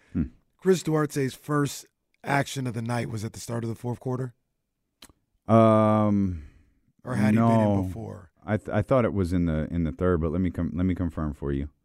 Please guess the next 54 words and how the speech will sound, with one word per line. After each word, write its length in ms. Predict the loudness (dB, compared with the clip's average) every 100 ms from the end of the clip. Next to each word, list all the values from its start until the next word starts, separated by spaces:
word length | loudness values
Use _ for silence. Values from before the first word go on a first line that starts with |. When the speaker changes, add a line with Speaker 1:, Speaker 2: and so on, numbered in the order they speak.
| _ _ _ _ _ _
Speaker 2:
'Cause 180 | -4 0
I, 80 | 2
Speaker 1:
Uh, 80 | 0
Speaker 2:
I 100 | 0
Speaker 1:
third 20 |
Speaker 2:
know 60 | 2 4
he 60 | 2
came 0 |
out 40 |
Speaker 1:
quarter. 420 | 4 4 4 2
Speaker 2:
at 100 | 0
the 80 | -6
start 440 | -16 -18 -10 -10 -8
of 60 |
the 80 | -12
fourth 360 | -16 -14 -14 -16
quarter. 200 | -4 2
Speaker 1:
Third 180 | 2 4
quarter, 260 | 2 4 4
no 200 | 2 0
Chris 260 | -2 -2
Duarte. 440 | 0 0 2 2 4
Yeah, 180 | 4 4
it 60 |
was 180 | 0 -4
the 60 | -8
start 260 | -2 -2
of 60 | -2
the, 60 | -4
y-, 140 | -4 -2
y-, 160 | -2 0
you're, 200 | 0 0
you're 140 | 0
correct. 260 | -2 -2 -2
It 20 |
was 100 | -4 -6
the 40 |
start 240 | -2 -2 -2
of 40 |
the 60 | -4
fourth. 260 | -8 -12 -14 _ -20 -14
Speaker 2:
<laughs> 1600 | -14 -14 _ _ _ _ _ _ _ _ _ _ _ _ _ -4
I 120 | -2
see 260 | 0 0 0
him 240 | 0 -2
to 80 | -10
start 260 | -6 -6 -6
the 80 |
fourth 280 | -12 -8 -6
<laughs> 20 |
quarter. 320 | -6 -8 -6 -4
I 20 |
said, 400 | -4 -8 -12 -18 _ _ _ _ _ _
"What? 400 | 4 4 4 -6